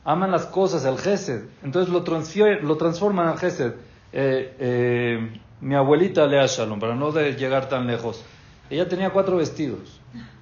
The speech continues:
Cuatro vestidos de ellos. Yo, yo entraba a su closet. Su closet eran cuatro vestidos y todo lo demás eran regalos para los britot y para,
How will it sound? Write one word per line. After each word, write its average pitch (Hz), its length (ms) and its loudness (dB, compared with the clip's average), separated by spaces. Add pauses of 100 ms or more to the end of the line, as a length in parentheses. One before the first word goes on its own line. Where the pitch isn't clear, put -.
(960)
Cuatro 185 340 6
vestidos 175 460 4
de 127 120 2
ellos. 143 200 2
Yo, 143 280 2
yo 120 220 2
entraba 135 300 4
a 135 40 4
su 131 140 -6
closet. 156 380 -2
Su - 140 -10
closet 147 340 0
eran 131 220 0
cuatro 156 300 2
vestidos 160 480 0
y 143 40 -10
todo 135 160 0
lo 139 80 2
demás 131 240 0
eran 143 160 -2
regalos 131 360 0
para 135 180 2
los 123 120 -2
britot 139 560 0
y - 60 -2
para, 123 280 0